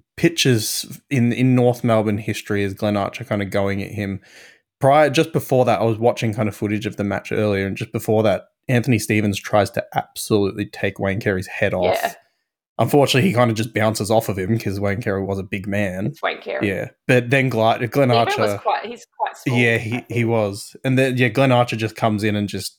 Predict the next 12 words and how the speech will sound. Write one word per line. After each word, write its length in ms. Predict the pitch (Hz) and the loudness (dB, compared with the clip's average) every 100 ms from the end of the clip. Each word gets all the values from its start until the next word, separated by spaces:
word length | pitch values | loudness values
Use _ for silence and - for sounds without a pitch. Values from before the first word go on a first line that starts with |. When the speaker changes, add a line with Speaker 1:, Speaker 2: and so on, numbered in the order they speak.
| - | -2
Speaker 1:
flies 300 | 117 104 104 | 2 4 2
the 80 | |
flag. 460 | - 104 98 101 95 | -4 0 2 2 0
And, 300 | 95 92 95 - _ _ _ _ - | -6 -6 -10 -14 _ _ _ _ -8
yeah, 220 | 92 - _ - | -6 -6 _ -4
I, 80 | 117 | 0
th-, 160 | 135 | 2
I 100 | 135 | 2
think 200 | 131 160 | 4 2
that 100 | 151 | 4
that 180 | 139 131 | 2 2
was, 480 | 131 113 - - | 2 0 -2 -8